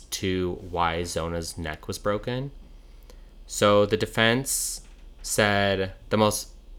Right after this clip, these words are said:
obvious and plausible reason was that her neck was broken after she was dead. So she died and then her neck broke because either when they moved the body from the floor to the bed,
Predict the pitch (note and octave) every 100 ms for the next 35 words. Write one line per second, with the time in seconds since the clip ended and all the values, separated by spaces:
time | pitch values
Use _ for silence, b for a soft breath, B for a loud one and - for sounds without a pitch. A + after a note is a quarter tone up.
0 | - - F#2 F2+ F#2+ F#2+ G2 - G2+ F2
1 | - D#2 D#2 - G#2+ A2 A#2 C3 - -
2 | - - A#2 A#2 B2 A#2+ A#2 G#2+ - F2
3 | F2 F#2+ F2+ F2 - G2 - F2 - F#2
4 | - E2 - F2 - E2 D#2 - D2+ E2+
5 | D#3+ - - - - b b - - -
6 | E2+ D2+ D2+ D#2 - D#2+ D2 D2+ D#2 F2
7 | E2+ - - - - - F2+ F2+ - -
8 | F#2 - - F#2+ F2+ F2 E2+ - - E2
9 | E2+ E2+ E2 D#2+ D#2+ b b b b b
10 | F#2 E2 E2 E2 D#2+ D#2+ D#2 - D2 D#2
11 | D2+ F2 F#2 F#2+ F2 D#2 C#2+ - E2+ D#2
12 | - D2+ - G#2+ A2 G#2 G#2